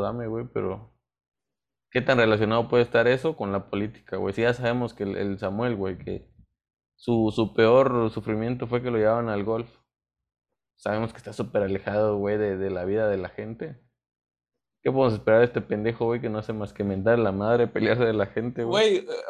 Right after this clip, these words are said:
Speaker 1: Y
Speaker 2: este,
Speaker 1: defender,
Speaker 2: este
Speaker 1: y defender, güey, es decir, porque estaba viendo un video, güey, de que en un show llegó y hay una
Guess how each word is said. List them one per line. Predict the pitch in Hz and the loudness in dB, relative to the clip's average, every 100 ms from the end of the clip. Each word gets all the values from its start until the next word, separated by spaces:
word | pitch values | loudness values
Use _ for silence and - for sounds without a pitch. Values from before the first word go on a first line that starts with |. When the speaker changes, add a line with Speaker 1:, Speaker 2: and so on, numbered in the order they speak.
| 180 | 4
Speaker 1:
Y | |
Speaker 2:
este, | 127 131 | 6 6
Speaker 1:
defender, | 113 123 120 131 | 4 4 4 4
Speaker 2:
este | 135 | 6
Speaker 1:
y | |
defender, | 135 131 131 127 180 | 4 4 2 2 2
güey, | 175 120 | 2 2
es | 110 | 2
decir, | 110 110 143 143 - _ - - _ - | 0 -2 -4 -6 -10 _ -20 -20 _ -4
porque | 131 135 131 131 | -2 0 0 -2
estaba | 120 156 | -4 -2
viendo | 160 165 | -2 -4
un | 175 | -2
video, | 139 127 147 | 0 2 0
güey, | 143 143 | -2 -4
de | 139 117 | -6 -6
que | 107 104 - | -4 -4 -6
en | - 110 | -8 -6
un | 120 127 | -4 -4
show | 131 131 | -2 -2
llegó | 127 113 110 123 151 | -2 -2 -2 -4 -4
y | 123 | -6
hay | 123 | -4
una | 131 131 | -6 -10